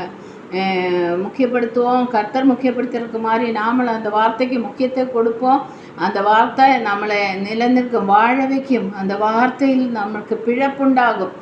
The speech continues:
ഹല്ലേലൂയ. കർത്തൻ இந்த வார்த்தைகளை எல்லாம் ஆசீர்வதிக்கட்டும். நாம ஜெபிக்கலாம். ஸ்தோத்திரம் ஆண்டவரே, நன்றியோடு உன்னை துதிக்கிற சுவாமி. உடைய வார்த்தையை நீ முக்கியப்படுத்த மாதிரி நாங்களும் உடைய வார்த்தையின் மேல் பற்றுதலாயிருந்து அதை நோக்கி தியானிக்க எங்களுக்கு கர்த்தர் உதவி செய்யும்படியாக ஜெபிக்கிறேன்.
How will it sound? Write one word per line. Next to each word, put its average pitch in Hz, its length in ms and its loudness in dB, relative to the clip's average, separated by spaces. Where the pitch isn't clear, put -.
ഹല്ലേലൂയ. 240 560 4
കർത്തൻ 214 280 0
இந்த 214 120 0
வார்த்தைகளை 214 460 2
எல்லாம் 226 280 2
ஆசீர்வதிக்கட்டும். 247 800 -2
நாம 208 140 -4
ஜெபிக்கலாம். 196 540 -8
ஸ்தோத்திரம் 208 440 -2
ஆண்டவரே, 190 320 -2
நன்றியோடு 202 440 -2
உன்னை 196 260 -6
துதிக்கிற 208 380 -4
சுவாமி. 214 380 -4
உடைய 196 240 -8
வார்த்தையை 214 460 -2
நீ 233 80 2
முக்கியப்படுத்த 208 600 -8
மாதிரி 208 280 -2
நாங்களும் 226 380 0
உடைய 202 200 -2
வார்த்தையின் 208 420 2
மேல் 233 260 0
பற்றுதலாயிருந்து 240 1120 0
அதை 202 380 0
நோக்கி 226 440 -2
தியானிக்க 233 600 0
எங்களுக்கு 208 360 -4
கர்த்தர் 202 400 -8
உதவி 220 200 0
செய்யும்படியாக 220 440 -4
ஜெபிக்கிறேன். 202 600 -6